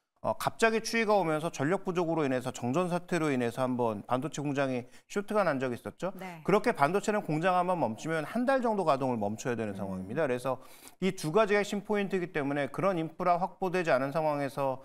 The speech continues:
Speaker 1: 생산이란 건 없고요.
Speaker 2: 음.
Speaker 1: 그래서, 어, 지금 만들어지는 공장은 거기다가 뭐 장비도 바로 옆에다 짓고 소부장도 옆에다 짓고 해서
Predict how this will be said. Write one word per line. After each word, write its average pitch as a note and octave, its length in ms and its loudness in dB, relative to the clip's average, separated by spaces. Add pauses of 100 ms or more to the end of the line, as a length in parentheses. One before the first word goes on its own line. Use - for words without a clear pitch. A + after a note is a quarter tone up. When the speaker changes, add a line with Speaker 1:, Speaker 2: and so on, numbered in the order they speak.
(180)
Speaker 1:
생산이란 F#3+ 640 -2
건 F3+ 140 -4
없고요. G#2 360 -6 (100)
Speaker 2:
음. D#3 140 -20
Speaker 1:
그래서, D3+ 340 0 (420)
어, A2+ 340 4
지금 G3 240 0
만들어지는 F#3 720 2
공장은 D3+ 880 0
거기다가 C#3 720 2
뭐 A2+ 160 -4
장비도 C#3+ 520 -2
바로 C#3 220 0
옆에다 C#3 380 0
짓고 C#3 480 -4
소부장도 E3 520 -2
옆에다 C3+ 380 -2
짓고 - 360 -4
해서 C3 440 0